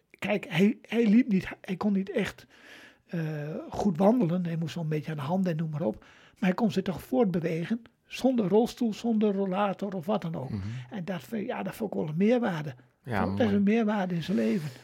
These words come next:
Speaker 1: En als ik dan zie, bijvoorbeeld, een andere jongen waar ik heel veel, eh, mee gedaan heb, die woonde bij ons in het dorp,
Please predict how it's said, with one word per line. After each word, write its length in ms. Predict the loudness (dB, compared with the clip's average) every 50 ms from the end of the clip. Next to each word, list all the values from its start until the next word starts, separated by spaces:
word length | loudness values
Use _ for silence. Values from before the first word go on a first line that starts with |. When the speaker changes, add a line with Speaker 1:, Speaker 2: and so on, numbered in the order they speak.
| -20 -20 _ -20 -20 -20 -20 -20 -20 -20 -20 -20 _ -20 _ _
Speaker 1:
En 100 | 0 4
als 160 | 6 6 6 6
ik 100 | 6 6
dan 160 | 6 6 6
zie, 180 | 6 6 6
bijvoorbeeld, 460 | 4 4 2 2 2 2 2 0 -2 -6 -18 _ _ _ _ -6
een 180 | -4 -2 -2 -2
andere 340 | 0 2 4 4 6 6 6
jongen 260 | 6 6 4 4 2
waar 140 | 0 0 0
ik 60 | 2
heel 180 | 4 4 4 6
veel, 380 | 4 2 0 0 -2 -4 -4
eh, 540 | -6 -6 -8 -8 -8 -6 -6 -4 -4 -4 -6 -6 -8 -8 -8 -4
mee 200 | -2 0 0 0
gedaan 340 | 0 -2 -4 -6 -6 -6 -6
heb, 120 | -6 -6
die 100 | -4 -4
woonde 240 | -2 -2 -2 -2 -2
bij 180 | -2 -2 -2
ons 160 | -2 -2 -2 -2
in 40 | -2
het 80 | -2 0
dorp, 360 | 2 0 0 0 -6 -14 -20